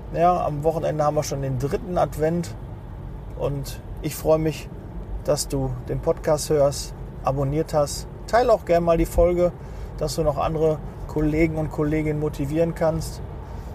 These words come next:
Und schreib mir gerne mal per WhatsApp, was dich da inspiriert hat, ja, welchen Plan du vor kurzem jetzt geändert hast. Oder schreib mir auch mal gerne, wenn du ein Ziel erreicht hast, ja?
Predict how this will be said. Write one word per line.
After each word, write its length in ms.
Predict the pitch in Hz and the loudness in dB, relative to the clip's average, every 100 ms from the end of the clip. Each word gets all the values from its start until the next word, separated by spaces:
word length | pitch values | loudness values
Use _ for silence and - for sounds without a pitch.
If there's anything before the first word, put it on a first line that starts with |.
| - - 143 | -12 -8 -4
Und 320 | 135 127 - - - | -4 -4 -8 -12 -12
schreib 340 | - - 147 139 | -8 2 2 2
mir 100 | 143 | 2
gerne 260 | 143 139 | 2 2
mal 280 | 131 127 123 | 0 2 0
per 280 | - 143 131 | 0 0 2
WhatsApp, 400 | 127 - 127 131 - - - - - - - | 2 0 -2 -2 -4 -10 -10 -10 -10 -10 -4
was 400 | 123 131 - - - - - | -2 -2 -6 -8 -12 -10 -6
dich 160 | 165 | -4
da 160 | 165 151 | 2 2
inspiriert 680 | 156 - 151 147 147 143 151 | 2 -6 -4 0 0 0 2
hat, 160 | 139 - - - - - - - | 0 -2 -10 -10 -10 -12 -10 -2
ja, 220 | 139 151 139 - - - - - - - - | 0 0 -2 -10 -12 -10 -10 -10 -10 -10 -4
welchen 280 | 156 143 135 | -4 -2 -4
Plan 360 | 151 147 156 | 4 4 4
du 80 | 151 | 0
vor 180 | 143 151 | -2 -2
kurzem 360 | - 160 - 143 | 0 -2 -2 -4
jetzt 200 | 143 - | -4 -2
geändert 460 | 117 160 156 143 | -2 0 0 0
hast. 320 | 147 139 - - - - - - - - - - - - | 0 -2 -4 -8 -10 -10 -10 -10 -10 -10 -8 -10 -10 -8
Oder 200 | 139 175 | -4 -2
schreib 280 | - 156 202 | 2 2 4
mir 100 | 190 | 2
auch 80 | 175 | 4
mal 140 | 175 | 2
gerne, 240 | 180 196 | 2 0
wenn 100 | 196 | -2
du 80 | 190 | -2
ein 80 | 180 | -2
Ziel 200 | - 359 | -2 2
erreicht 420 | 277 135 127 - | 4 4 2 0
hast, 160 | 131 - | -4 2
ja? 220 | 160 | 2